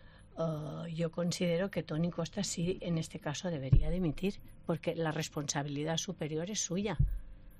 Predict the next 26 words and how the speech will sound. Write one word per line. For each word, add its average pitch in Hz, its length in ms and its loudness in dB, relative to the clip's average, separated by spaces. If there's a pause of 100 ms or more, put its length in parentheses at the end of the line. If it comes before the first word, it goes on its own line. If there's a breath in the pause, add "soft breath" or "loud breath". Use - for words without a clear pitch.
(100)
porque 165 300 -2
ha 180 80 4
acogido 170 480 -2
una 175 200 2
persona 180 400 -2
que 185 140 -2
en 165 100 0
estos 196 280 0
momentos, 190 760 2 (380)
en 180 120 2
estos 185 260 -2
momentos 180 640 -2 (160)
no 160 220 4
es 165 120 0
adecuada. 160 640 -8 (640 loud breath)
No 208 120 8
es 226 120 6
adecuada, 170 640 0 (300 loud breath)
¿por 160 180 -2
qué? - 240 -16 (280)
Porque - 260 -14
hay 151 200 -8
un 185 140 2
problema 139 640 -4 (600 loud breath)
jurídico, 165 560 -4
legal, 156 560 -2